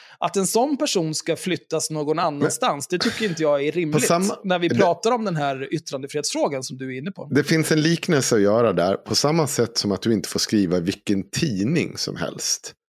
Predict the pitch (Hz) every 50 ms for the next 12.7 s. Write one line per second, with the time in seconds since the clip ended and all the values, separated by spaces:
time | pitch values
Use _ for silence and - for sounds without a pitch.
0 | _ _ - - - 107 98 90 90 92 90 - - 104 98 90 80 78 _ -
1 | 92 85 - - 85 80 76 82 - - - - - 95 80 - _ - 78 78
2 | - - - - - 131 - - 76 - - - _ _ _ _ _ - - -
3 | - _ _ _ - - - - 127 113 - _ _ _ - - - - 143 135
4 | 113 - 135 135 120 101 - 107 - - 110 104 98 101 - 160 143 _ - 110
5 | 98 92 90 113 - - - 107 90 - _ - 170 180 156 - _ - - -
6 | 156 123 95 92 87 87 87 82 - - - _ 117 95 85 104 - - - -
7 | 170 - - _ _ _ 104 92 67 - 180 196 - - 233 240 - - - -
8 | 110 120 101 101 92 90 104 - - 131 160 202 117 87 76 - - - - -
9 | - - - 156 139 139 - 131 127 127 - - - - 151 143 165 170 170 170
10 | - 190 190 170 - 196 180 147 127 110 95 107 98 101 - - - - - 117
11 | 110 101 95 90 87 90 92 92 104 104 95 - - - - 151 117 78 - -
12 | - - 123 131 165 196 - - 147 127 - 135 127